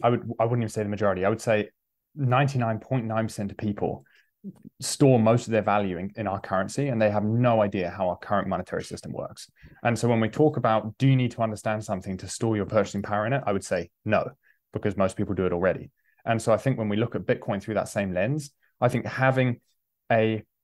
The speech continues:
shard of an understanding of our current monetary system and under, uh, and recognizing that our purchasing power can be devalued as the monetary supply is expanded.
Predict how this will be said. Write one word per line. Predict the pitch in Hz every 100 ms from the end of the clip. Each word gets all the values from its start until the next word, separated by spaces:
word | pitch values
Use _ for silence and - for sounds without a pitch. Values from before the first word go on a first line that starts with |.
| _ _
shard | - - - 143 143 139
of | 120
an | 113
understanding | 110 110 - 110 110 98 85
of | 104 98
our | 95
current | 123 123
monetary | 107 104 104 95
system | 101 101 95
and | 95
under, | 98 98 95
uh, | 110 95 98 95
and |
recognizing | 101 - 107 98 95 98
that | 95
our |
purchasing | 95 123 117 - 107
power | 95 90
can | -
be | 107
devalued | 101 104 101 104 98 90 107 _ _ -
as | 107
the | 98
monetary | 98 101 101 92
supply | 101 - 107 98 95 92 98
is | 101
expanded. | - - 95 101 120 165